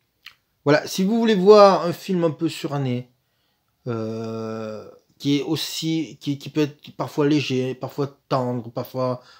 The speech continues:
un peu dur, je vous conseille ce film. En plus, là, il y a Madame Muir, j'ai oublié de dire un truc, Madame Muir, jouée par Jean Tierney, les cinéphiles, d'une certaine époque, disait que c'était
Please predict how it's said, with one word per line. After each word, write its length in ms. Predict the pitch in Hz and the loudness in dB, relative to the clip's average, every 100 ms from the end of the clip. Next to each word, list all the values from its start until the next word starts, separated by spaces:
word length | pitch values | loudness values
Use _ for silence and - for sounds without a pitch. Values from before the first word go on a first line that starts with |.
| _ | _
un 80 | 143 | -2
peu 140 | 165 | 0
dur, 440 | 147 123 131 139 139 _ _ _ | 0 -2 0 0 -2 _ _ _
je 100 | 135 | -4
vous 80 | 143 | -2
conseille 380 | 139 127 139 | -2 0 -2
ce 100 | - | -2
film. 300 | 117 110 104 - - | -6 -6 -8 -8 -8
En 80 | |
plus, 360 | 135 220 208 - _ _ _ _ _ _ _ _ _ _ - - - _ - | -6 -4 -6 -10 _ _ _ _ _ _ _ _ _ _ -12 -12 -20 _ -4
là, 260 | 117 120 | -4 -2
il 60 | 131 | -4
y 80 | 113 | -4
a 400 | 104 104 101 104 - _ - | -8 -12 -14 -16 -20 _ -6
Madame 240 | 120 120 | -2 0
Muir, 220 | 127 165 | 0 0
j'ai 100 | 127 | 0
oublié 220 | 113 110 110 | -2 -2 -4
de 100 | 107 | -4
dire 160 | 107 | -4
un 60 | 107 | -4
truc, 180 | 190 190 | -6 -6
Madame 240 | 104 107 | -6 -6
Muir, 160 | 131 135 _ _ _ | -6 -8 _ _ _
jouée 300 | 104 101 139 | -10 -2 0
par 220 | 143 110 98 | 0 -2 -2
Jean 140 | 127 | -4
Tierney, 500 | 117 131 123 127 135 - _ | -2 -2 -2 -2 -4 -8 _
les 80 | 120 | -6
cinéphiles, 640 | - 151 147 175 175 120 - _ _ _ _ _ _ _ _ _ _ - | 0 2 2 4 4 2 -6 _ _ _ _ _ _ _ _ _ _ -10
d'une 200 | 107 127 | -4 -4
certaine 280 | 120 107 123 | -2 -2 -2
époque, 340 | 123 165 151 139 | 2 2 2 -2
disait 440 | 131 110 120 160 | -10 -8 0 0
que 60 | - | 0
c'était 400 | 135 147 160 | 0 6 6